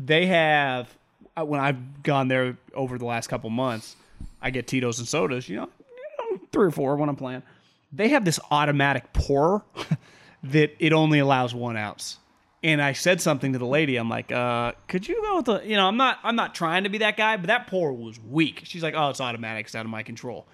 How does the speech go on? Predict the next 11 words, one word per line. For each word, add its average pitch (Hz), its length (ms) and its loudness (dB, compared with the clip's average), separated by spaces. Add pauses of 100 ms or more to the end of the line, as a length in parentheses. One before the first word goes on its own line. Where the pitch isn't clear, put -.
(120)
And 156 80 2
then 165 80 4
she 160 140 0
shows 160 280 2
me 151 120 2
the 139 60 -4
device. 143 360 0
I'm 123 80 -12
like, 117 160 -12 (600)
"That, 151 340 -2
that's, - 640 -6